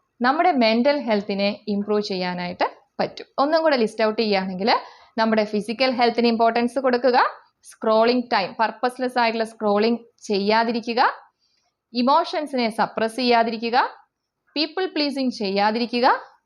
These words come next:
സ്വയം കുറ്റപ്പെടുത്താതിരിക്കുക, അതുപോലെ നമ്മുടെ ബന്ധങ്ങളിലെല്ലാം ഒരു ബൗണ്ടറീസ്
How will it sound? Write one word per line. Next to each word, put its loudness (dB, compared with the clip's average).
സ്വയം 2
കുറ്റപ്പെടുത്താതിരിക്കുക, 0
അതുപോലെ 2
നമ്മുടെ 2
ബന്ധങ്ങളിലെല്ലാം 0
ഒരു -6
ബൗണ്ടറീസ് -2